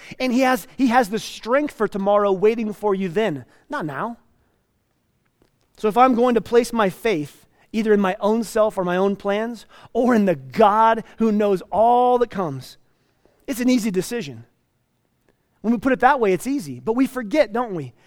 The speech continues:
We wake up on Monday and we have to start going through our calendar and our plans, and we forget to include him, invite him, to ask him to, to jump on board with his plan. And so James goes on and he, he talks about the flip side now. "Instead, you ought to say, 'If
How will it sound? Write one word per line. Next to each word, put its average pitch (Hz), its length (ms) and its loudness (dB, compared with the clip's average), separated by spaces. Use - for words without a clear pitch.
We 240 100 0
wake 254 180 6
up 240 140 -2
on 214 140 2
Monday 240 320 2
and 175 100 0
we 208 60 2
have 208 80 0
to 208 80 -8
start 202 260 -4
going 208 220 0
through 175 120 -6
our 165 60 -4
calendar 226 400 -4
and 170 80 -4
our 170 80 -2
plans, 233 320 0
and 240 80 0
we 311 80 6
forget 302 720 0
to 285 100 2
include 285 480 0
him, 226 100 2
invite 262 460 4
him, 214 220 0
to 226 140 0
ask 277 340 0
him 233 180 0
to, 202 100 0
to 214 80 -8
jump 277 300 2
on 269 140 2
board 254 180 0
with 233 80 -4
his 262 240 -4
plan. 170 360 -4
And 180 80 -6
so 233 120 2
James 247 340 2
goes 220 220 4
on 240 160 2
and 196 80 0
he, 202 80 4
he 202 180 -4
talks 226 240 0
about 196 200 0
the 202 80 -8
flip 285 240 -6
side 175 220 0
now. 143 220 -6
"Instead, 247 540 2
you 233 140 -4
ought 254 200 0
to 247 60 -8
say, 180 260 -2
'If 214 300 -2